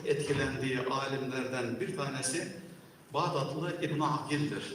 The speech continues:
Vefat tarihi Hicri beş yüz on üç. Gazali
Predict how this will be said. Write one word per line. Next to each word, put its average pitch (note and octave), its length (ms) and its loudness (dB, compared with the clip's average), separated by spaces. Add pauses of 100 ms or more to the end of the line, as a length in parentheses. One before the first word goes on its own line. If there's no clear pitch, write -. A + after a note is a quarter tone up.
Vefat D3+ 320 -2
tarihi B2+ 420 -4
Hicri C#3 300 -2
beş - 180 0
yüz C#3+ 280 -2
on C#3+ 120 0
üç. - 240 -2 (360)
Gazali C3+ 800 2